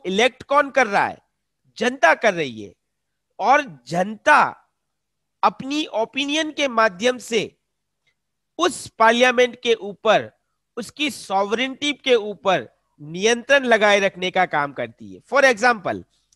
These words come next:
अभी Boris Johnson वहां पर Prime Minister हैं, क्या वो केवल यही चाहते हैं कि वो और उनका दल अभी इसी समय सत्ता में रहे, भविष्य में उनके दल को या उनको सरकार प्राप्त न हो, बहुमत प्राप्त ना हो?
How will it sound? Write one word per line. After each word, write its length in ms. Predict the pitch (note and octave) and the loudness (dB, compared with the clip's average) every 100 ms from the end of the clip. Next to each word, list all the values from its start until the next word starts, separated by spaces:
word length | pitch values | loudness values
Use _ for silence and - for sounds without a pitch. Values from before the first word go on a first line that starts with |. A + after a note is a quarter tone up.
| - | -4
अभी 180 | G3+ C4+ | -2 0
Boris 360 | A#3+ C4 C#4 | 2 2 0
Johnson 380 | G#3 C4 A#3+ C4 | 0 0 0 -4
वहां 220 | B3+ A#3+ | 2 2
पर 160 | A#3+ B3 | 4 0
Prime 280 | A#3 G#3+ G3+ | 2 0 0
Minister 440 | G3+ G#3 - F3+ | -4 -8 -6 -6
हैं, 200 | C#3 G#2+ _ _ _ _ _ | -6 -12 _ _ _ _ _
क्या 260 | G#3+ A#3 D4 | 2 4 4
वो 200 | C#4+ D4 | 2 -6
केवल 380 | - B3+ C4+ C#4+ | -2 0 2 2
यही 380 | G#3 G#3 A#3+ | 0 -4 -6
चाहते 360 | C#4+ C4 A#3+ C4+ | -2 2 2 0
हैं 160 | C4 C4 | -6 -6
कि 220 | C#4 C#4 F#3+ | -8 -10 -10
वो 420 | F#3 B3 C#4 C4+ | -4 0 0 0
और 100 | C4 | -2
उनका 380 | A3 A3 B3+ B3+ | -6 -6 2 2
दल 240 | A3+ C4 | 2 -2
अभी 560 | - G3 F3+ C#4 E4 _ _ _ _ _ _ - | -2 -4 -2 -2 -2 _ _ _ _ _ _ -12
इसी 240 | A#3+ E4+ | -4 -4
समय 400 | D#4 C4+ C4 C4+ | -2 0 2 2
सत्ता 380 | B3+ A#3+ - B3+ | 0 -6 0 0
में 140 | B3 | 2
रहे, 320 | B3+ A3+ B3 - _ _ - | 0 2 0 -2 _ _ -6
भविष्य 380 | F3 A3+ - B3 | -4 -4 -10 -4
में 120 | B3+ | -2
उनके 360 | B3 A#3+ B3 | -2 -2 -2
दल 220 | G#3 A3+ A#3 | 0 0 -2
को 180 | B3 | -2
या 160 | A#3+ B3+ | 2 2
उनको 300 | A3+ A3 B3 | 0 -4 -10
सरकार 380 | A3 G3+ A3 A#3 | -6 -4 2 0
प्राप्त 400 | A3+ A3 G#3+ A#3 | 2 0 0 -16
न 120 | A3+ | -6
हो, 440 | A#3 A#3 B3 - - | -4 0 -2 -4 -6
बहुमत 360 | E3 G3+ A#3+ A3 | -6 -4 -6 -2
प्राप्त 300 | A3 A3 - | 0 0 0
ना 100 | B3 | -2
हो? 340 | A#3+ B3 - | 0 -2 -8